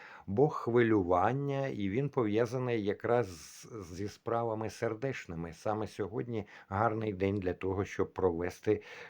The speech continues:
хоча б вечір чи ніч зі своїми коханими. Ви можете буквально закохатися в когось саме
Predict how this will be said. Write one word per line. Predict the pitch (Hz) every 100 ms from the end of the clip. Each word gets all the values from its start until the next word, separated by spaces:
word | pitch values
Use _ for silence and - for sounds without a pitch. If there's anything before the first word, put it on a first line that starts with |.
| -
хоча | 110 - 87
б | 73
вечір | 85 107 - 123 104
чи | - 85
ніч | 78 92 104 - -
зі | 82 76 110
своїми | - - 80 78 101 92 82
коханими. | 98 90 98 98 87 85 87
Ви | 87 131
можете | 165 135 131 135
буквально | 107 104 - 123 131 123
закохатися | 123 - 139 - 160 160 95 - 80 - - -
в | -
когось | - 107 131 131 - -
саме | 98 - 92 92 95